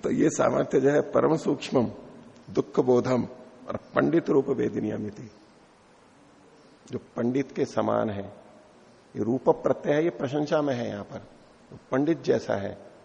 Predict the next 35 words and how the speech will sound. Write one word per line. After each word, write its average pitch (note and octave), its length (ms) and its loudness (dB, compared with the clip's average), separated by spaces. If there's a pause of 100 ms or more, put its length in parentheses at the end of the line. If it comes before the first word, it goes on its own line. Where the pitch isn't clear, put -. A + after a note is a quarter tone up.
(140)
उसको, C#3 400 -4 (500)
उसके - 280 -4
द्वारा A2+ 300 -4
जानी G#2+ 300 -6
जा G#2+ 160 -6
सकती - 340 -8
है, B2+ 80 2
नहीं A2 220 0
तो D#3+ 200 2 (1040)
गड़बड़ G#2 300 -4
हो G2+ 100 -4
जाएगी। G2+ 340 -14 (1300)
इसको - 180 -2
खोजते B2+ 420 -2
खोजते C#3 300 2
भी D#3+ 100 0
पंडित C#3+ 380 0
बन B2+ 180 -2
जाएंगे, A2+ 340 -6 (1300)
और G#2 60 -6 (140)
पंडित D#3+ 300 4
हैं F3 120 4
तो - 80 0
इसको D3 220 0
खोज G2 240 -2
लेंगे, B2 220 -2 (1120)
आसानी B2+ 360 0
से C3 120 -2
खोज A#2 240 -2
लेंगे, B2 280 -4 (400)
नहीं D3 180 2
तो D#3 100 0
गड़बड़ D3 280 2
होती B2 200 -4
रहेगी। G#2+ 320 -14